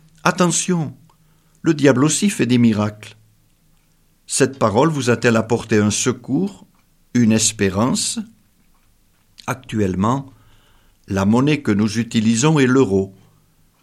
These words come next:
La gamme des billets en euros comprend sept valeurs : cinq, dix, vingt, cinquante, cent, deux cents et cinq cents euros.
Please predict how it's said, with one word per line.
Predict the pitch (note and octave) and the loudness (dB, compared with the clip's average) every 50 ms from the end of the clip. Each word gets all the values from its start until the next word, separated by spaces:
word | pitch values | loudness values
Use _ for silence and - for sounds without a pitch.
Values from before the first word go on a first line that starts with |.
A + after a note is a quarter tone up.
| _ _ _ _ _ - | _ _ _ _ _ -2
La | G#2 G2+ | -2 0
gamme | F#2+ F#2+ A2+ A2+ A2 | 2 4 4 4 4
des | F#2+ G2 G#2 G#2 | 4 2 0 0
billets | F#2 G#2+ G#2+ G#2+ A2 A2 G2+ G2+ A2 - | 0 0 0 2 2 0 0 -2 -6 -6
en | - F#2+ | -4 -2
euros | F#2+ G#2 A2 G#2+ C3 D#3 | 0 0 0 0 -2 -4
comprend | D#3 - C3 G#2+ G#2 G2+ A2 A2+ A#2 | -2 -2 -2 -2 -2 0 0 0 0
sept | A2 - - F3 D#3+ C#3 - | 0 0 -2 -2 -4 -4 -2
valeurs : | - D3 C#3+ C3+ A#2+ G#2 G2 F#2+ - - - _ _ _ _ _ _ _ _ _ _ _ _ _ | -2 0 0 0 -2 -4 -4 -8 -10 -16 -20 _ _ _ _ _ _ _ _ _ _ _ _ _
cinq, | - - - - - G2 G2+ A2 B2 C#3 C3 - - - _ _ _ _ _ _ _ _ _ - | -10 -8 -8 -4 -4 -2 -2 -2 -4 -6 -8 -14 -20 -20 _ _ _ _ _ _ _ _ _ -14
dix, | F#2+ F2 F#2+ G2 A2+ B2 - - - - - - - _ _ _ _ _ - | -8 -6 -4 -2 -2 -2 -4 -6 -8 -8 -10 -12 -16 _ _ _ _ _ -12
vingt, | - G2 F#2 F#2 G2 F#2+ G2+ A#2 C3+ D#3 - - _ _ _ _ _ _ _ _ _ - | -10 -8 -4 -2 0 0 0 -2 -4 -6 -10 -16 _ _ _ _ _ _ _ _ _ -12
cinquante, | - - - C#3 C#3 C3+ A#2 - - G#2 A2 B2 C3 - - - - - - _ _ _ _ _ _ _ _ | -8 -4 -2 0 0 -2 -2 -2 -2 -2 -2 -2 -4 -6 -10 -18 -18 -18 -20 _ _ _ _ _ _ _ _
cent, | - - - - - G#2+ A2 A#2+ - - - - - - _ _ _ _ _ _ _ | -6 -4 -4 -2 0 0 -2 -2 -4 -6 -12 -18 -20 -20 _ _ _ _ _ _ _
deux | - G#2 F#2 C3+ C#3+ C#3+ | -12 -6 -2 0 0 0
cents | C#3+ - - C#3+ D3+ F3 F#3+ - - - - - | 0 0 0 0 0 0 -2 -6 -10 -12 -4 -2
et | A#2+ - - - - _ _ | -2 -2 -2 -8 -20 _ _
cinq | - - - - D3 D#3 | -8 -6 -2 0 0 0
cents | C#3+ - - D#3+ D#3 C#3+ B2 C3 | 0 0 0 0 0 0 0 0
euros. | C3+ A2+ G#2+ G#2 G2+ G#2 | 0 0 0 -2 -4 -4